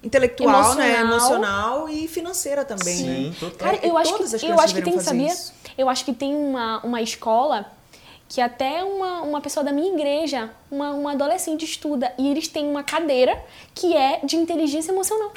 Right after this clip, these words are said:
Speaker 1: Olha que show.
Speaker 3: É.
Speaker 2: E aí eu ia falando algumas coisas pra ela, falando, "Nem sei, vou até procurar saber", mas
Speaker 3: É,
Speaker 2: isso
Speaker 3: não
Speaker 2: é
Speaker 3: tem
Speaker 2: fundamental, seria
Speaker 1: Sem
Speaker 2: muito
Speaker 1: dúvida,
Speaker 2: interessante,
Speaker 1: sem
Speaker 2: muito
Speaker 1: dúvida.
Speaker 2: interessante que isso já fosse,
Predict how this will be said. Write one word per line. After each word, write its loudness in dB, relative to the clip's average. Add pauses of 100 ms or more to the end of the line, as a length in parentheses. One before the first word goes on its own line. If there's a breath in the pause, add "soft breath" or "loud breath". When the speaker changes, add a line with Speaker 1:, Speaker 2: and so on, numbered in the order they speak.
(100)
Speaker 1:
Olha -10
que -20
show. -12
Speaker 3:
É. -8
Speaker 2:
E 8
aí 8
eu 10
ia 2
falando 2
algumas 0
coisas -2
pra -2
ela, 0
falando, -2 (180 loud breath)
"Nem -2
sei, 2
vou 2
até 2
procurar 2
saber", 0 (200 loud breath)
mas 0
Speaker 3:
É, 4
Speaker 2:
isso 4
Speaker 3:
não 8
Speaker 2:
é 8
Speaker 3:
tem -2
Speaker 2:
fundamental, 2
seria 0
Speaker 1:
Sem -2
Speaker 2:
muito 6 (140)
Speaker 1:
dúvida, 4
Speaker 2:
interessante, 0
Speaker 1:
sem -6
Speaker 2:
muito -10
Speaker 1:
dúvida. -2
Speaker 2:
interessante 0
que 0
isso 0
já 6
fosse, 2